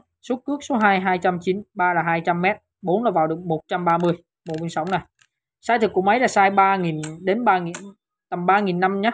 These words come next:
ba nghìn năm, bốn nghìn cho mình. Tầm đó, ba nghìn năm. Cài cước đây. Lăn cước màu nâu bóng ạ. Tay quay thì đổi trái phải đều được,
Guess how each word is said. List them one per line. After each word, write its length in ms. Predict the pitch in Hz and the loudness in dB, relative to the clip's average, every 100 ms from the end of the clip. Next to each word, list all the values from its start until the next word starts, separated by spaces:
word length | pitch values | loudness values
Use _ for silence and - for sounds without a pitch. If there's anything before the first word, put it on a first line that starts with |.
| - | -4
ba 140 | - 190 | -6 -4
nghìn 200 | 180 170 | -4 -4
năm, 160 | 180 | -2
bốn 200 | 175 190 | -2 -2
nghìn 140 | 233 160 | -4 -4
cho 60 | |
mình. 140 | 175 156 _ _ _ - - | -4 -6 _ _ _ -20 -16
Tầm 120 | 139 | -4
đó, 160 | 151 - | -2 0
ba 120 | 180 | 0
nghìn 160 | 180 160 | 0 0
năm. 120 | 160 170 _ _ _ _ | -4 -4 _ _ _ _
Cài 100 | 135 | -16
cước 180 | - 180 | -6 -2
đây. 120 | 180 - - _ - _ 160 170 165 - _ _ _ _ _ | 0 -2 -14 _ -20 _ -12 -10 -12 -16 _ _ _ _ _
Lăn 160 | 175 165 | -12 -8
cước 160 | 233 | -6
màu 180 | 214 156 | -4 -2
nâu 160 | 160 170 | 0 2
bóng 260 | 160 175 | 0 0
ạ. 80 | 160 _ _ _ _ _ _ _ _ _ _ _ _ _ _ _ _ _ _ _ - | -6 _ _ _ _ _ _ _ _ _ _ _ _ _ _ _ _ _ _ _ -8
Tay 100 | 220 | -2
quay 240 | 226 220 | 2 2
thì 100 | 190 | 0
đổi 180 | 160 151 165 | 0 -2 0
trái 140 | 208 | 0
phải 240 | 233 147 | 0 -2
đều 160 | 165 156 | -2 -2
được, 180 | 156 | -2